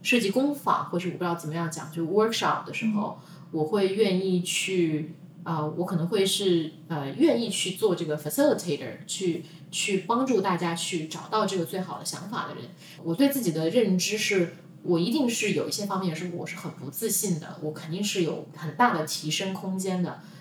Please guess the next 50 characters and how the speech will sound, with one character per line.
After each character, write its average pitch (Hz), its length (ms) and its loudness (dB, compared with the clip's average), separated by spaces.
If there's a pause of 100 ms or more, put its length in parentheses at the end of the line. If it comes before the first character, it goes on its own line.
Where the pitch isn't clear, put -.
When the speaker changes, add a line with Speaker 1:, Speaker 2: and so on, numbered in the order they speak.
Speaker 1:
那 269 100 2
也 214 80 2
有 208 140 6
一 180 60 2
些 185 100 0
地 190 140 -2
方 175 200 2
我 143 140 0
觉 143 180 -2
得 151 140 0
说 160 220 -2
是， 160 420 -2 (600)
肯 165 120 -2
定 262 140 2
不 175 80 0
是 180 100 -2
说 208 160 4
没 170 80 2
有 226 140 2
提 - 160 -8
升 151 160 -4
空 156 200 -4
间， 156 220 -2
但 202 100 -2
是 180 120 0
至 - 100 0
少 147 160 -6
说， 170 300 -2 (220)
我 151 80 -2
觉 160 100 -2
得 180 80 2
如 190 100 -2
果 175 100 2
这 214 120 0
件 185 100 0
事 196 100 -2
情 185 120 2
交 202 160 0
给 175 80 2
我 147 180 0
来 135 100 -8
做， 160 180 -4
我 139 160 -4
能 143 100 -4
做 175 140 -6
得 170 60 -6
还 - 160 -10
不 143 180 -10
差。 - 480 -8 (420)
呃， 160 500 0